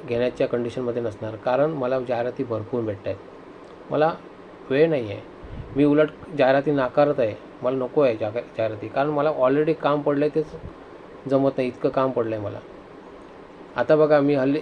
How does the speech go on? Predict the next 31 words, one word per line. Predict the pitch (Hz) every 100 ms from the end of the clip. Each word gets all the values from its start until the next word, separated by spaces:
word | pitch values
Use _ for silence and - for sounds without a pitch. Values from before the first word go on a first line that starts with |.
| -
काल | 143 147
मी | 147 147
जाहिरात | 139 143 -
एकसुद्धा | 143 - 156 151
घेतली | 131 131
नाही | 123 104
आहे, | 98 - - - - - - - 127
माहिती | 135
आहे | 180
तुम्हाला? | 160 117 101 - - - - - - - - - - - - - - - - - - -
काही | 139 156
लो-, | 160 160 - - - - - - -
अ, | 147
अ, | 139 - 175 143 139 131
हुशार | 131 151 143 147
तज्ञ | 143 147
लोक | 143 139
वेगळा | 147 147 139 143
विचार | 147 139 139
करत | 143 135
असतील. | 120 107 104 - - - - - - - - - - - - - -
मी | 120
का | - 131 151
घेतली | 143 139 147
नाही | 139
त्याचं | 131 151
कारण | 135 131 139
आहे, | 139
माझं | 127 123 131
लाईफसुद्धा | 123 127 - 143 127
आहे, | 98